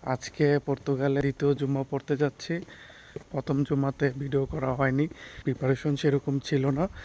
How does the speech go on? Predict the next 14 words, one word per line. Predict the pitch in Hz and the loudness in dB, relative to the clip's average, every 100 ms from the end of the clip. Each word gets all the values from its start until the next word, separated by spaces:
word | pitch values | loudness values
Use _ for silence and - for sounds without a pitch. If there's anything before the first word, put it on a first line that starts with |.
| - - - - | -12 -12 -12 -8
কারণ | 151 135 131 | -2 0 2
আমি | 131 131 | 4 2
বাইরে | 127 135 135 | 4 4 4
থেকেই | 135 151 143 180 220 - - - - - - | 2 -2 2 0 0 -4 -14 -16 -20 -16 0
চলে | 139 131 | 2 2
গিয়েছিলাম। | 127 135 127 - 120 104 95 - - - | 2 2 2 -2 -2 -2 -6 -18 -10 -4
আজকে | 131 - 143 | -4 -2 0
প্রিপারেশন | 143 127 135 139 147 139 | 0 0 2 2 2 2
নিয়ে | 143 135 | 2 2
পাঞ্জাবি | 143 127 127 135 127 | 2 0 0 -2 -2
পরে | 143 131 135 - - - - - 135 | -2 0 0 -2 -14 -16 -16 -10 0
বের | 131 123 | 2 2
হয়েছি। | 127 127 - 117 104 - - - - - - - - - - - - - _ _ _ _ - - - - - - - - - - - - - - - - 170 | 0 -2 -4 -10 -10 -14 -16 -16 -16 -18 -18 -14 -14 -14 -18 -18 -20 -20 _ _ _ _ -8 -6 -4 -2 -2 -2 -2 -2 -2 -2 -2 -2 0 0 0 2 4
আলহামদুলিল্লাহ, | 151 160 160 165 170 170 196 | 4 4 4 6 4 6 6